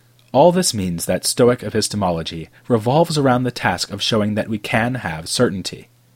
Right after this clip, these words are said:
In this, the Stoics are returning to a project dear to the hearts of Plato and Aristotle. They want to distinguish between true knowledge or understanding and mere opinion. The Stoics lay it on pretty thick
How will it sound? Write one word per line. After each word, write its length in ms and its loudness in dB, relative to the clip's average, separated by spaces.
In 160 2
this, 240 4
the 200 0
Stoics 380 4
are 160 2
returning 520 0
to 120 0
a 60 2
project 600 -2
dear 240 2
to 120 0
the 120 2
hearts 300 -2
of 140 -10
Plato 440 -2
and 280 -6
Aristotle. 640 -6
They 100 4
want 280 2
to 100 0
distinguish 500 -2
between 340 -6
true 260 0
knowledge 380 0
or 140 -2
understanding 760 -6
and 200 -6
mere 240 -4
opinion. 540 -6
The 100 4
Stoics 400 2
lay 180 6
it 100 2
on 280 0
pretty 320 0
thick 340 -2